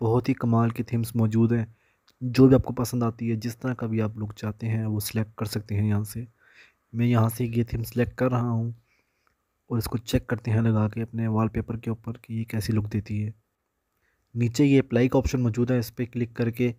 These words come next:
इसको सेट वॉलपेपर पे क्लिक करें और उसके बाद होम स्क्रीन या फिर होम स्क्रीन और लॉक स्क्रीन दोनों पे आप सेट कर सकते हैं। ये आप देख सकते हैं कि इसके बाद मेरे मोबाइल की लुक कितनी चेंज हो गई है।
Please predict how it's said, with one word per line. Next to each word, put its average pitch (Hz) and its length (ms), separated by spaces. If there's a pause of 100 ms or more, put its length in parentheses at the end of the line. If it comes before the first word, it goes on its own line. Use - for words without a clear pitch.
(580)
इसको 123 300
सेट - 240
वॉलपेपर 117 400
पे 131 100
क्लिक 127 300
करें 123 240 (520)
और 113 120
उसके 107 240
बाद 117 300 (320)
होम 117 200
स्क्रीन 123 320
या 117 160
फिर 117 180
होम 117 320
स्क्रीन 120 340
और 117 140
लॉक 113 340
स्क्रीन 117 360
दोनों 117 200
पे 117 100
आप 110 120
सेट 107 180
कर - 160
सकते 104 260
हैं। 104 260 (600)
ये 120 100
आप 113 120
देख 123 160
सकते - 260
हैं 120 120
कि 120 120
इसके 117 280
बाद 113 300
मेरे 117 200
मोबाइल 110 260
की 113 120
लुक 113 220
कितनी 117 260
चेंज 113 280
हो 110 100
गई 104 180
है। 120 180